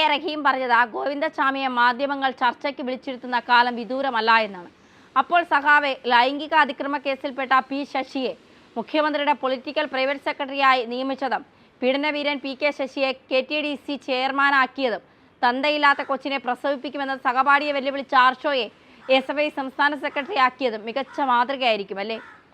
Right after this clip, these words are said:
ഒരംഗത്വം എടുത്താൽ ഗോവിന്ദചാമിയെ ഡി വൈ എഫ് ഐ നേതാവാക്കുന്നത് നിങ്ങളായിരിക്കും. സഖാക്കളോട് പറയാനുള്ളത്, ഏത് കുറ്റക്കാരനാണ് എങ്കിൽ ശിക്ഷിക്കപ്പെടുക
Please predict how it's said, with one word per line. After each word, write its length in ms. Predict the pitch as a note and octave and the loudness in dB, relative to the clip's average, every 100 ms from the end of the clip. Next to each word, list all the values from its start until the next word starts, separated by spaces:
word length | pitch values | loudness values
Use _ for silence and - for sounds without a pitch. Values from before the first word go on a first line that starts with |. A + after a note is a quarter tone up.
| - | -6
ഒരംഗത്വം 560 | A#3+ C4 B3+ D4 D#4+ D4 | 2 2 0 -4 -2 -4
എടുത്താൽ 340 | C#4 C#4 C4+ - | 0 4 4 2
ഗോവിന്ദചാമിയെ 840 | A3 B3+ C#4 D4 D4 D4 C4 C4+ C4 - A3+ | -2 0 0 -2 0 4 2 2 -4 -4 -8
ഡി 200 | B3+ D4 | -6 -2
വൈ 140 | D4+ | -2
എഫ് 240 | - - F3+ | -2 -2 -4
ഐ 80 | - - | -6 -10
നേതാവാക്കുന്നത് 1000 | A#3 B3 C4 C#4+ C#4+ C4 B3+ B3+ B3 A3 - - _ - | -8 -4 4 6 6 4 2 -4 0 0 0 -12 _ -12
നിങ്ങളായിരിക്കും. 680 | A3+ B3 C4 G#3+ F#3 E3+ G#3 - _ _ _ _ | -6 2 2 2 -2 -10 -18 -20 _ _ _ _
സഖാക്കളോട് 600 | D4 C4+ D#4 E4 F4 D#4+ D#4+ | 2 6 6 6 4 2 2
പറയാനുള്ളത്, 640 | C#4 C4 C4+ C#4 A#3+ G#3 A3+ _ _ - | 2 4 4 2 0 0 -2 _ _ -2
ഏത് 160 | C4+ E4+ | 0 0
കുറ്റക്കാരനാണ് 840 | D#4+ D4 - D#4+ E4 D4+ D4+ C#4 | -4 -6 -4 0 2 4 4 4
എങ്കിൽ 320 | D4 C#4+ C4 B3+ | 2 0 -4 -6
ശിക്ഷിക്കപ്പെടുക 680 | C4+ - C#4+ D4+ C#4 C4+ | -6 -8 -4 -2 -2 -2